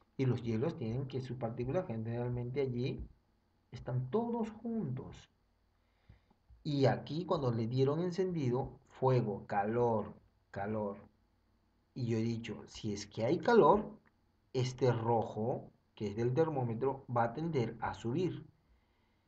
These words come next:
Ya, ojo, le adelanto. Y ustedes más adelante van a ver que esto rojo va a tender a subir. Hasta aquí solamente vamos a hablar en este video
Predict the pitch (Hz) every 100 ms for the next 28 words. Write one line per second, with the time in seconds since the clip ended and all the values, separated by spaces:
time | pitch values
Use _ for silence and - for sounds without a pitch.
0 | _ _ - 113 139 - - - 110 -
1 | - _ _ _ - _ _ _ - 107
2 | 101 120 117 107 - - _ 117 107 -
3 | 117 147 139 131 151 139 143 165 147 131
4 | 127 131 139 131 165 156 143 131 185 202
5 | - 117 98 104 120 151 131 104 92 107
6 | 107 98 101 _ _ - - _ _ -
7 | - - - 117 - 123 - 220 214 202
8 | 196 196 202 175 175 196 185 160 147 160
9 | 165 151 - 170 143 123 123 127